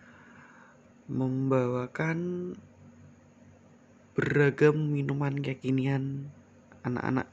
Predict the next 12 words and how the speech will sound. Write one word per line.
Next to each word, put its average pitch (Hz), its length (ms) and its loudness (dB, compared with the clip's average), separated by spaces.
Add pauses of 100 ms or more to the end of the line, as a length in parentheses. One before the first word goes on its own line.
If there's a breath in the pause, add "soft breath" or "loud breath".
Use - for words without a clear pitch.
(200)
zaman 123 400 -2
sekarang. - 640 -4
Oke. - 400 -4 (720 loud breath)
Dari 139 320 4
yang 170 180 0
pertama, 127 640 0
aku - 880 -4
akan 139 480 0
jelasin 147 880 0 (720 loud breath)
Dalgona 123 480 2
Coffee. 123 640 -8 (320)
Ya. 123 240 -2